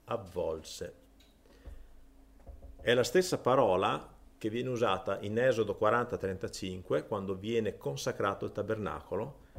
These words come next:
quando è scritto che la nuvola si era posata sopra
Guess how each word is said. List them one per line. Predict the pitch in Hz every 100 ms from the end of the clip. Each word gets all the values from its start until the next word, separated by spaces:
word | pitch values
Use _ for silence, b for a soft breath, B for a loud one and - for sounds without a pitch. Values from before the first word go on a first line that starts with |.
| B
quando | - - 127 123
è |
scritto | 117 - 156 - 143
che | - 110 110
la | 107
nuvola | 107 143 156 156 156
si | - 123
era | 117 107 107 - - - - - - -
posata | 110 101 120 120 -
sopra | 110 - 101 87 95 104 143